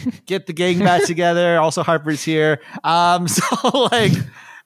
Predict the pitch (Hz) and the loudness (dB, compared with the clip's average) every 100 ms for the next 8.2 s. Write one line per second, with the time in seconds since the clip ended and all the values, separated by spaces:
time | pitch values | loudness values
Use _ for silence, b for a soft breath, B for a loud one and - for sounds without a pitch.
0 | 160 175 170 170 170 170 170 165 165 185 | 0 2 4 2 2 4 2 0 -4 0
1 | 208 196 190 175 165 131 117 95 98 143 | 0 0 0 0 -2 -6 -4 -4 -4 0
2 | 143 127 120 156 160 165 160 160 160 165 | 0 -2 -2 -2 0 0 0 0 -2 -4
3 | - _ _ _ _ - 139 151 - 151 | -6 _ _ _ _ -8 -2 -2 -2 -2
4 | 147 143 143 143 - 156 147 135 - 135 | 0 0 -2 -2 -4 -2 -2 -4 -4 -4
5 | 135 127 127 123 117 110 110 113 - 156 | -4 -4 -2 0 0 0 -2 -6 -4 -2
6 | 135 127 123 131 120 113 117 110 110 110 | 0 -2 -2 -4 -4 -4 -6 -4 -2 -2
7 | 110 107 107 113 107 113 117 110 107 104 | -2 -4 -4 -8 -4 -2 -2 -2 -4 -4
8 | 104 | -4